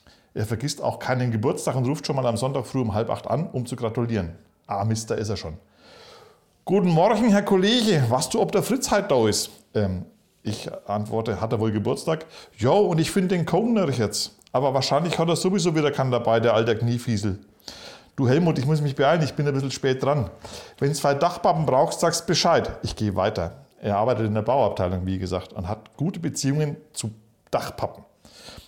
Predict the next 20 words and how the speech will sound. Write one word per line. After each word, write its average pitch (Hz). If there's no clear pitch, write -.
„Und 240
was 208
sagst 180
du 170
zum 127
Club?“ 196
Ähm, 131
und 240
der 175
Alte 214
wieder 180
gestern. 135
Herr 127
Bruder, 120
Bruder. 117
Der 98
Alte, 110
muss 120
man 110
erklären, 107